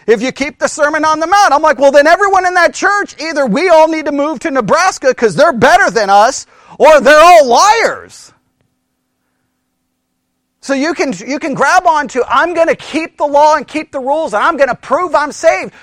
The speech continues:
All you're going to prove is that you're not saved.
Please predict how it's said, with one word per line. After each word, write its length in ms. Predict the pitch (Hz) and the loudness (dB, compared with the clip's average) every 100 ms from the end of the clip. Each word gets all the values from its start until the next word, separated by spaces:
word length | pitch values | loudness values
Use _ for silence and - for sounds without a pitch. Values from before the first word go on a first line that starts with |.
| _ | _
All 320 | - 339 440 | 2 4 4
you're 120 | 440 359 | 2 0
going 320 | 370 392 370 | 0 0 -2
to 100 | 311 | -6
prove 500 | - 392 453 453 349 | -2 0 2 0 -4
is 120 | 330 | -2
that 160 | 330 330 | -2 -2
you're 220 | 349 381 | -4 0
not 320 | 370 427 - | 2 2 0
saved. 720 | - 277 185 113 90 _ _ | -4 -4 -4 -6 -18 _ _